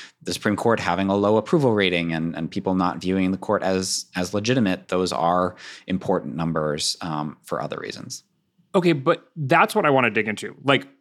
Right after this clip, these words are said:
Speaker 2: why? When we say, "Oh, there could be long-term consequences for the court of having low confidence ratings," or you bring up the concept of Supreme Court legitimacy, why? What are, what are the long-term consequences? I mean, the Supreme Court was designed to not be accountable to the people. So why would we use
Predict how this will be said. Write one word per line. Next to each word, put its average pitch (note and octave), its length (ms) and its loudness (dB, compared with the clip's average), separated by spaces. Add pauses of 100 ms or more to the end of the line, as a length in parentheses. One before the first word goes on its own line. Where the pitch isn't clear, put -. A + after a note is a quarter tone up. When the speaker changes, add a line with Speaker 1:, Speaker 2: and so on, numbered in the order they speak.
(100)
Speaker 2:
why? A2+ 500 2
When C#3 160 2
we D3+ 100 4
say, D#3+ 400 4
"Oh, D3+ 180 6
there C3+ 120 2
could C3 160 -2
be B2+ 100 0
long-term A2+ 420 -2
consequences A2 600 -2
for A2+ 160 -4
the G#2+ 80 -6
court G#2+ 500 0
of G#2+ 260 2
having G#2 380 -2
low G#2 160 0
confidence G#2 640 -6
ratings," G#2+ 460 -10
or A2+ 180 -6
you A2 180 -4
bring G#2+ 200 -6
up G#2 120 -2
the A2+ 60 -6
concept A2 480 -6
of G2+ 140 -8
Supreme G#2+ 340 -6
Court A2 240 -10
legitimacy, A2 720 -8 (800)
why? B2+ 400 4
What C3+ 240 4
are, D3 140 8
what C3+ 320 4
are C#3 220 8
the A#2+ 200 2
long-term G#2+ 540 2
consequences? A2 300 -2
I C3+ 40 4
mean, C#3+ 220 4
the C3+ 100 4
Supreme D3 300 2
Court C3+ 200 2
was B2 140 0
designed A#2 460 2
to B2 80 -6
not B2+ 320 4
be A#2 80 -4
accountable G#2+ 420 -6
to - 100 -8
the A2 120 -6
people. - 360 -8
So C3 200 0
why B2 320 6
would C3+ 160 2
we B2 100 -2
use A#2 600 0